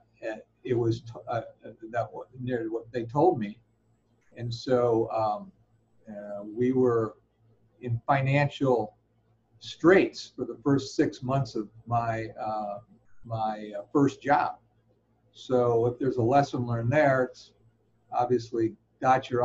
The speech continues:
I's and cross your T's and do your due, due diligence, uh, especially before you sign on the dotted line, and especially before you sign on any dotted line where you're gonna be responsible for either a house or a new car or something like that.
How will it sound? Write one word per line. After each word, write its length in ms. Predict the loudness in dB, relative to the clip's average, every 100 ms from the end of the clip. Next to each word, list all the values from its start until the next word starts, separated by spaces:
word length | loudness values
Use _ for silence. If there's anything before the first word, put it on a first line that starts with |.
| 4
I's 160 | 2 0
and 120 | -6
cross 380 | -6 -2 0 -2
your 100 | -10 -2
T's 400 | 4 6 6 2
and 160 | -6 -8 -14 _ _ _
do 80 | 2
your 160 | 4 6
due, 300 | 4 0 -2 2
due 160 | 2 6
diligence, 600 | 6 6 2 -4 -6 -10 _ _ _ _ _ _ -6 0
uh, 260 | 2 0 -2
especially 580 | -4 2 2 2 2 2 0 -10 _ _ _ -8
before 440 | -6 -4 0 2 4
you 240 | 4 2 2
sign 160 | 2 2
on 60 | 0
the 120 | -2 2
dotted 240 | 2 2 0 0
line, 200 | 0 -2
and 100 | -8
especially 480 | -10 -4 -2 -2 -4 -6
before 220 | -4 -2 -2
you 60 | -4
sign 340 | -6 -4 -2
on 120 | -2 -2
any 220 | -4 -8 -2
dotted 260 | 0 0 -2 -2
line 220 | 0 -2 -6 _ _ _ _ _
where 80 | -4 -2
you're 100 | 0
gonna 180 | 2 2
be 100 | 0
responsible 640 | -4 0 0 -2 -8 -12 -10
for 340 | -6 -6 -6 -4
either 200 | -4 -2
a 100 | -2 2
house 260 | 0 0 -8
or 80 |
a 60 | -12 -12
new 80 | -10
car 260 | -4 -2 -2
or 40 |
something 340 | -6 -18 -20 -18
like 160 | -18 -12
that. 240 | -10 -10